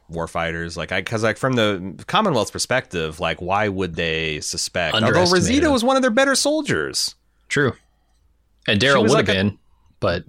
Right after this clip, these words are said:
Speaker 1: Daryl would
Speaker 2: he
Speaker 1: have, but he's
Speaker 2: flamed
Speaker 1: not
Speaker 2: out
Speaker 1: there.
Speaker 2: 'cause he's not a
Speaker 1: Right.
Speaker 2: team player.
Speaker 1: But he's not in this car. I'm saying that, like,
Speaker 2: No, no.
Speaker 1: if n-, you know, you're like, okay, we got the priest,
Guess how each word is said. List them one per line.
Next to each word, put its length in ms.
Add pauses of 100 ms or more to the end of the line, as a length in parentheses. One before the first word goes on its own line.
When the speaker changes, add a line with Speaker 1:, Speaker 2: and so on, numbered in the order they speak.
(120)
Speaker 1:
Daryl 340
would 80
Speaker 2:
he 40
Speaker 1:
have, 80
but 80
he's 180
Speaker 2:
flamed 40
Speaker 1:
not 120
Speaker 2:
out 180
Speaker 1:
there. 140 (360)
Speaker 2:
'cause 100
he's 160
not 140
a 20
Speaker 1:
Right. 80
Speaker 2:
team 220
player. 400 (580)
Speaker 1:
But 80
he's 140
not 200
in 200
this 220
car. 520
I'm 100
saying 340
that, 120
like, 220
Speaker 2:
No, 220
no. 80
Speaker 1:
if 180
n-, 360
you 240
know, 300
you're 140
like, 100
okay, 240
we 140
got 180
the 60
priest, 800